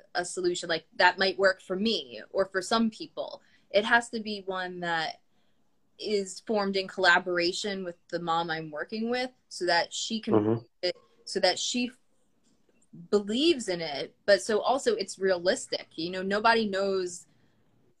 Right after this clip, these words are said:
Speaker 1: her life better than she does. <laughs> And so I think that's really important.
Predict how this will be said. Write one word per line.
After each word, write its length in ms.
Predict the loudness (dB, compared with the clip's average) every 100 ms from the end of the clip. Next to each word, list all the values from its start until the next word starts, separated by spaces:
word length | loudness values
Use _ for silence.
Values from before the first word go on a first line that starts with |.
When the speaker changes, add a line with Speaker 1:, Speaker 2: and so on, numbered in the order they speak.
| _ _ -14 0
Speaker 1:
her 140 | 2
life 280 | 6 4 4
better 220 | 2 2 2
than 160 | -4
she 260 | -8 -8 -4
does. 500 | -4 -4 -8 -18 -20 _
<laughs> 540 | _ _ _ -10 0
And 240 | 2 4
so 400 | 4 4 4 2 0 -10 -20 -10
I 60 | -8
think 200 | -6 -2
that's 260 | -2 -2
really 220 | -4 -4 -4
important. 480 | -8 -10 -8 -12